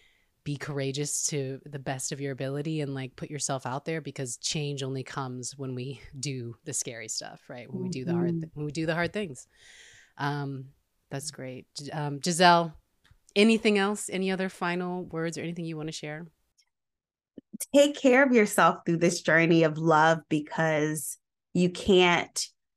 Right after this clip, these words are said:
Speaker 2: give love to other people if you're not giving love to yourself. And as much as you want to show up for other people, you can't do that from a space of, um,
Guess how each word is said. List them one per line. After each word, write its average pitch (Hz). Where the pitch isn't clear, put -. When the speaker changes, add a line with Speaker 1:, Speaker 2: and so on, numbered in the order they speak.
Speaker 2:
give 202
love 196
to -
other 190
people 208
if 208
you're 185
not 175
giving 180
love 170
to 180
yourself. 175
And 175
as 165
much 170
as 170
you 165
want 170
to 208
show 185
up 175
for 190
other 180
people, 208
you 190
can't 202
do 196
that 185
from 185
a 165
space 175
of, 160
um, 147